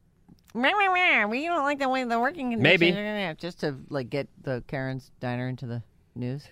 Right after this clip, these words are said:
Speaker 2: There are now sixteen
Speaker 1: Mike?
Speaker 2: locations, including, so this started in Australia, but there are now sixteen locations for Karen's Diner, and there's one in Saint Louis. Their motto is "Great burgers and very rude service."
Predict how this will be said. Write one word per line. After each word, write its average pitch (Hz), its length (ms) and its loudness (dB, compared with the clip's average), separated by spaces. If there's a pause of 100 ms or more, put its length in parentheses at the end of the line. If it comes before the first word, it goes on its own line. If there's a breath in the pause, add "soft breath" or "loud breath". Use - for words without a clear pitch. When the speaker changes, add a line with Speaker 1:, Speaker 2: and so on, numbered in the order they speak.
Speaker 2:
There 160 180 8
are 185 60 8
now 185 200 6
sixteen 233 640 0
Speaker 1:
Mike? 226 60 4
Speaker 2:
locations, 202 720 4
including, 180 580 4
so 185 220 6
this 254 180 2
started 240 440 8
in 185 120 6
Australia, 165 680 6
but 120 160 0
there 165 180 6
are 165 40 4
now 160 180 4
sixteen 196 500 0
locations 165 680 2
for 151 120 0
Karen's 147 500 2
Diner, 139 460 4
and 117 160 0
there's 120 240 2
one 113 220 2
in 147 140 0
Saint 160 260 0
Louis. 123 340 2
Their 127 140 0
motto 127 360 4
is 107 120 -2
"Great - 320 2
burgers 135 480 4
and 92 140 -2
very 131 360 6
rude 110 340 2
service." 92 560 -2